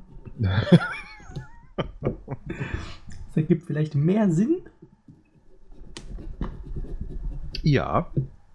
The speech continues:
Speaker 2: Mhm.
Speaker 1: Om nom nom.
Speaker 2: Das klingt aber nicht nach Pizza.
Speaker 1: Oh doch, dieses Chili-Pulver ist einfach sehr, sehr geil.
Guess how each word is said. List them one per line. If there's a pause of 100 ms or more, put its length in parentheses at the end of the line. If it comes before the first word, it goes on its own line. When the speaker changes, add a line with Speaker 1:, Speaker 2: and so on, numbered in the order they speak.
(300)
Speaker 2:
Mhm. (2250)
Speaker 1:
Om (100)
nom
nom. (1600)
Speaker 2:
Das
klingt
aber
nicht
nach
Pizza. (1300)
Speaker 1:
Oh
doch,
dieses
Chili-Pulver
ist
einfach
sehr,
sehr
geil.